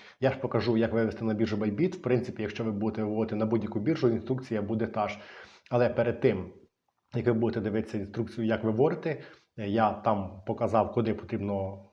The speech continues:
е, що вставляти, куди адресу, куди мемо, чи так, чи комен-, коментар. Це одне і те ж. І де, куди вставляти ай-,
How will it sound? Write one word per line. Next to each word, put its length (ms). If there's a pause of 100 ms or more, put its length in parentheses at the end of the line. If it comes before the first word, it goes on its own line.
е, 180
що 180
вставляти, 500
куди 220
адресу, 400
куди 320
мемо, 440
чи 400
так, 320
чи 120
комен-, 360
коментар. 760
Це 100
одне 280
і 40
те 180
ж. 100 (380)
І 260 (100)
де, 260 (140)
куди 160
вставляти 540
ай-, 320